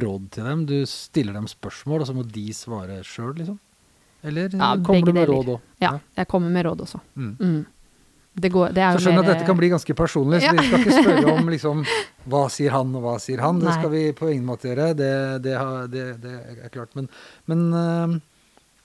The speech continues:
Speaker 1: men opplever du da at de kan liksom rette, rette opp ryggen litt og tenke at, ja, faen, kanskje går det allikevel?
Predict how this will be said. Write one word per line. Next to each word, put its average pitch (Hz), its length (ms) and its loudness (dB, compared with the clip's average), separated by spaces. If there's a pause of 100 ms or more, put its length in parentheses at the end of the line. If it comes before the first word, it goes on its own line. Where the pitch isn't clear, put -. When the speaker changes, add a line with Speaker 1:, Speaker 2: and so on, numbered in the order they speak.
(140)
Speaker 1:
men 202 180 2
opplever 165 440 2
du 190 80 4
da 143 140 4
at 143 180 -4
de 156 100 -2
kan 170 200 -2
liksom 147 240 -4 (640)
rette, - 580 -8 (160)
rette 151 300 -6
opp 127 100 -4
ryggen 117 240 -2
litt 139 200 -4
og 147 80 -4
tenke 139 280 -4
at, - 100 -10
ja, 196 140 -14
faen, - 320 -16 (160)
kanskje 202 240 -8
går 175 140 -6
det 185 80 -4
allikevel? 180 340 -8